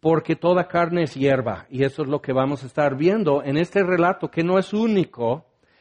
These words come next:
es único en los detalles del becerro de oro y demás, pero no es único en la propensidad, en la tendencia humana de hacer este tipo de acción.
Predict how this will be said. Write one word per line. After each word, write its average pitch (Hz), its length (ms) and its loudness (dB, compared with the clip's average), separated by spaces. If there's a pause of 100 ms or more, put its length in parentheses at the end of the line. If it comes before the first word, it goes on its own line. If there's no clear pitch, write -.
(200)
es 156 260 0
único 220 480 4
en 156 100 2
los 147 180 2
detalles 170 500 0
del 139 140 4
becerro 160 500 2
de 131 100 0
oro 139 300 4
y - 20 4
demás, 127 380 0
pero 139 180 -2
no 170 160 2
es 180 140 -2
único 202 500 0 (240)
en 151 160 2
la 147 140 0
propensidad, 160 1000 0
en 127 100 0
la 127 200 0
tendencia 151 600 0
humana 143 680 0 (420)
de 151 160 0
hacer 165 340 0
este 165 220 -2
tipo 131 600 -2 (240)
de 113 560 0
acción. 117 520 -2